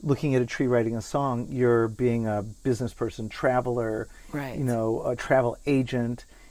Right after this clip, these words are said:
Speaker 1: you know, like, you're working, you're really working.
Speaker 2: Yeah,
Speaker 1: And
Speaker 2: yeah.
Speaker 1: what if you're doing all that in the service of something that was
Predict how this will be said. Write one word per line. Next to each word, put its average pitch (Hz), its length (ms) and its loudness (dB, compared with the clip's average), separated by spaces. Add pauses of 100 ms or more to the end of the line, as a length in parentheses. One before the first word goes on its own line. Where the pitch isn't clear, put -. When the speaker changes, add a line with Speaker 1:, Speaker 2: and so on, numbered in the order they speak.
(140)
Speaker 1:
you 135 140 -4
know, 113 220 -2
like, 120 360 -2
you're 175 220 -8
working, 170 760 -4
you're 175 120 0
really 170 320 4
working. 170 240 4
Speaker 2:
Yeah, 127 200 -2 (240)
Speaker 1:
And 135 140 -2
Speaker 2:
yeah. 123 100 0
Speaker 1:
what 151 120 6
if 156 120 2
you're 143 140 2
doing 143 320 0
all 117 140 0
that 113 340 0
in 131 460 -2 (300)
the 127 100 -4
service 123 600 -2 (220)
of 123 160 -2
something 120 600 -4 (300)
that 127 160 2
was 113 360 -4